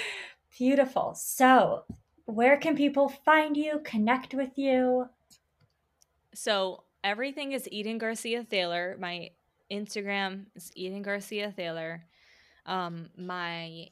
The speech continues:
Speaker 2: you can also just search Transform Plus Integrate. My website is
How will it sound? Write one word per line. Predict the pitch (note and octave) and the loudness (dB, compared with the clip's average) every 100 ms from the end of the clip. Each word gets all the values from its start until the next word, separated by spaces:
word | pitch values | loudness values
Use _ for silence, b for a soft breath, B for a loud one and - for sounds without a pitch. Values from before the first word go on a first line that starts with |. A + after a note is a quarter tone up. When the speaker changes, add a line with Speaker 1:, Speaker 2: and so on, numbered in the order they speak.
| _ | _
Speaker 2:
you | F#3+ | -14
can | G3 | -8
also | G3 G3+ | -6 -6
just | F#3+ F#3+ - | -8 -8 -6
search | - F3 E3+ - - - | -6 -6 -6 -12 -12 -14
Transform | - G3+ F#3 E3+ - E3+ E3+ E3+ E3+ E3+ E3+ _ _ _ | -10 -8 -6 -10 -8 -6 -4 -6 -8 -14 -20 _ _ _
Plus | - E3+ E3 - | -4 -4 -4 -12
Integrate. | F3 E3+ G3 G#3+ A#3+ - G#3 _ _ _ _ _ _ _ - | -14 -12 -4 -2 -2 -4 -18 _ _ _ _ _ _ _ -20
My | G3 G3 F#3+ | -6 -2 0
website | F3+ F3+ G#3 G3+ - | -2 -6 -2 -2 -2
is | F3+ F3 | -6 -8